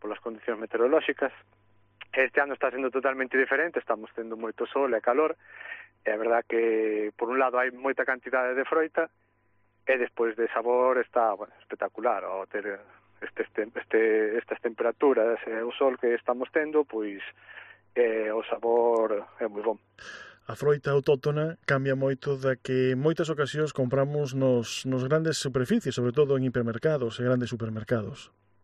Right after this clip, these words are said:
Speaker 1: Sí, é, bueno, é un produto totalmente diferente,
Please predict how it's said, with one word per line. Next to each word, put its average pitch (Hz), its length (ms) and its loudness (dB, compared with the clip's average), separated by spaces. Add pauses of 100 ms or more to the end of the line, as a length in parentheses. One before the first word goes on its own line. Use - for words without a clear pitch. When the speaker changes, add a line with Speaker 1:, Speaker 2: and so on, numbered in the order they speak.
(600)
Speaker 1:
Sí, 151 160 2
é, 143 320 4
bueno, 131 160 -2 (160)
é 135 80 0
un 151 400 -2
produto 165 400 4
totalmente 156 480 0
diferente, 123 480 -4